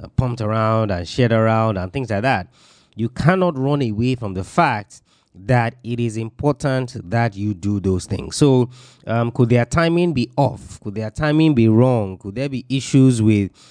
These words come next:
um, how they are spreading the message or asking you to do those things? Yes, that can be true, but you cannot run away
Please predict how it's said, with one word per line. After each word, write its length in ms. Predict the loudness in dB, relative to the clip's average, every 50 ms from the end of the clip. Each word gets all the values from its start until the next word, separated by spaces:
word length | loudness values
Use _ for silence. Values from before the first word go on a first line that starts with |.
| _ _ _ _ -6
um, 240 | -6 -4 -4 -4 -2
how 340 | 0 0 2 2 2 0
they 180 | -2 -2 -2 -2
are 460 | -2 -2 -2 -2 -2 -2 -4 -6 -8 -8
spreading 580 | -6 -6 -6 -2 0 2 2 2 0 -2 -4 -4
the 80 | -6 -6
message 540 | -6 -6 -6 -6 -6 -4 -4 -4 -2 0
or 120 | -2 -2 0 0
asking 400 | 0 -2 -2 -4 -8 -8 -8 -6
you 120 | -6 -6 -6
to 100 | -8 -6
do 160 | -6 -2 0
those 160 | 0 0 0
things? 300 | 0 -2 -2 -2 -2 -6 -10 _ _ _
Yes, 400 | -6 -4 0 2 0 0 0 -2 -6
that 140 | -6 -6
can 140 | -6 -8 -8
be 80 | -10 -10
true, 320 | -8 -4 -4 -4 -4 -4 -8 _ -20 -20 -20 -20 -20 _ _ _
but 160 | -8 -6 -4
you 100 | -4 -4
cannot 460 | -4 -2 0 0 2 2 0 -2 -2 -2
run 220 | -2 0 0 0
away 480 | 0 0 2 2 2 2 0 -2 -6